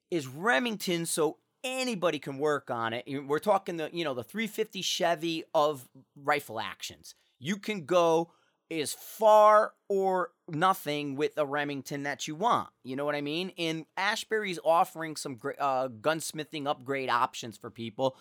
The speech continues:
if you want a little bit more behind it. You know what I mean? But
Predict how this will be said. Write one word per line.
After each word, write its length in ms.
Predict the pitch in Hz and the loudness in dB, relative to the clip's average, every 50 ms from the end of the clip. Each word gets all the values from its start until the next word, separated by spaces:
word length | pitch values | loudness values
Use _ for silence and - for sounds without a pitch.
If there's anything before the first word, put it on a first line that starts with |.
| - _ _ _ _ | -16 _ _ _ _
if 180 | - 143 - 151 | -14 -12 -10 -8
you 80 | 160 | -6
want 260 | 151 151 156 160 156 | -2 0 2 2 2
a 40 | 151 | 2
little 300 | 147 143 151 151 151 147 | 2 2 2 2 2 2
bit 220 | 127 143 143 - - | 2 2 0 0 0
more 540 | 143 139 135 135 131 131 131 131 135 - - _ _ _ _ _ - 151 135 117 | -2 -4 -2 2 2 4 4 2 2 -2 -4 _ _ _ _ _ -18 -16 -14 -8
behind 520 | 110 135 127 117 - 156 143 127 127 117 | -6 -6 -4 -2 -2 0 0 -2 -2 -4
it. 100 | 101 - | -8 -10
You 100 | - 113 | -8 -6
know 80 | 123 131 | -6 -4
what 80 | 131 131 | -4 -4
I 40 | |
mean? 280 | 127 131 139 143 147 156 - _ _ _ _ _ _ _ _ | -4 -4 -4 -4 -4 -6 -10 _ _ _ _ _ _ _ _
But 440 | 139 127 117 131 196 196 185 - - | -16 -14 0 4 6 6 6 6 4